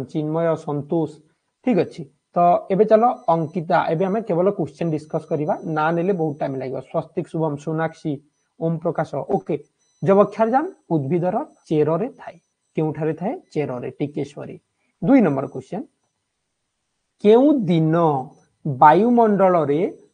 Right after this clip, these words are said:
ଜଳୀୟ ବାଷ୍ପର ପରିମାଣ ଅଧିକ ଥାଏ? ଏବେ ପଢୁଥିଲେ, କପଡ଼ାଟା ଶୀଘ୍ର ଶୁଖିବ, ଶୀଘ୍ର ନ ଶୁଖିବ।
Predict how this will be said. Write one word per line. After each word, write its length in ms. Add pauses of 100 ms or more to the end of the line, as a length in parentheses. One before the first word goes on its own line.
(120)
ଜଳୀୟ 600
ବାଷ୍ପର 640
ପରିମାଣ 680 (100)
ଅଧିକ 540
ଥାଏ? 560
ଏବେ 180
ପଢୁଥିଲେ, 540 (500)
କପଡ଼ାଟା 540
ଶୀଘ୍ର 380
ଶୁଖିବ, 400
ଶୀଘ୍ର 360
ନ 240
ଶୁଖିବ। 460